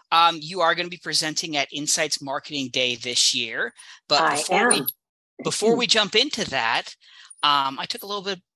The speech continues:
Speaker 1: a look at your background. Can we get into little details on that? 'Cause you're not just a marketer, you have some experience in the market research industry as well.
Speaker 2: I do. Um, so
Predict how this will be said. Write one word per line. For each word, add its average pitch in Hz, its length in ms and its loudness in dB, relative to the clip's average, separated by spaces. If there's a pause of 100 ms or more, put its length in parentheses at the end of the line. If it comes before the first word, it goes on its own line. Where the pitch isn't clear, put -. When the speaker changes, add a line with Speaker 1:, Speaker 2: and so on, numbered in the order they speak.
(240)
Speaker 1:
a 185 60 -6
look 196 240 -2
at 185 100 -2
your 165 160 -2
background. 165 600 0
Can 170 220 -10
we 247 100 -12
get 247 180 0
into 240 180 -4
little 233 160 0
details 220 480 0
on 143 200 0
that? 127 280 -4
'Cause - 400 -4
you're 165 140 -6
not 185 200 0
just - 220 2
a 185 40 -4
marketer, 160 600 -4
you 196 180 -14 (120)
have 175 320 0
some - 180 2
experience 170 640 -4
in 156 200 -10
the 160 120 -10
market 139 340 -10
research - 420 -4
industry 165 380 -4
as 180 100 0
well. 214 320 0 (640)
Speaker 2:
I 196 180 2
do. 185 720 4
Um, 160 560 4 (540)
so 190 920 4